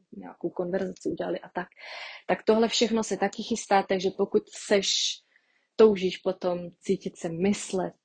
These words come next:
snít, žít i jako Francouzka, kromě své české verze,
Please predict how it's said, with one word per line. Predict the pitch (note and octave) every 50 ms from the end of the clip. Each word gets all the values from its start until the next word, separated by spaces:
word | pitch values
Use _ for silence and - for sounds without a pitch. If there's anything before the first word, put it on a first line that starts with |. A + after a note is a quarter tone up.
| - - - - - - -
snít, | - - - - - G#3 G3 F#3+ F#3 - - - - - _ _ _ _ - - _ - -
žít | F3+ G#3+ A3 G#3 G3+ - - - - - -
i | G3 G3
jako | F#3 F3+ F#3 - _ - - F#3 F3+ F3 E3+ E3+ E3+ F3 - -
Francouzka, | - F3+ F3 E3 - - F#3 F3+ F#3 - - - F#3+ F3+
kromě | - - - F3 E3+ E3 E3 E3+ F3 - - F3 - F#3+ F3+ - - -
své | F3 F3 F3 F3 -
české | - - E3+ - - - - F3+ E3+ E3
verze, | F3 F3+ F3 E3 E3 F3 F#3